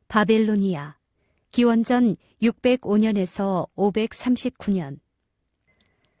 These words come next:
선지자 다니엘은 왕이 본 신상의 금머리는 느부갓네살 왕으로 대표되는 바벨로니아, 즉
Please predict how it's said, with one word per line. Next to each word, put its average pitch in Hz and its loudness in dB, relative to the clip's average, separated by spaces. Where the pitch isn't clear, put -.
선지자 269 2
다니엘은 247 2
왕이 233 4
본 247 2
신상의 247 0
금머리는 214 0
느부갓네살 233 0
왕으로 202 -2
대표되는 190 -4
바벨로니아, 196 -2
즉 196 0